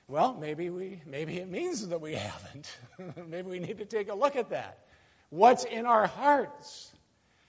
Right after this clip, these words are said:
It doesn't mean that there's not a struggle at times. It doesn't mean there's not a process at times.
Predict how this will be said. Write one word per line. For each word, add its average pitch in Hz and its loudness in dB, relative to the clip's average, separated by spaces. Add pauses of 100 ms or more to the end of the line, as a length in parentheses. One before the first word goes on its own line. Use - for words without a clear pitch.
(100)
It 185 -2
doesn't 233 6
mean 220 -2
that 208 -6
there's 175 -8
not 175 -2
a 160 -12
struggle 254 6
at 160 0
times. 156 -2
It 185 -4
doesn't 208 -4
mean 202 -6
there's 190 -6
not 196 0
a 175 0
process 233 4
at 156 -16
times. 170 -8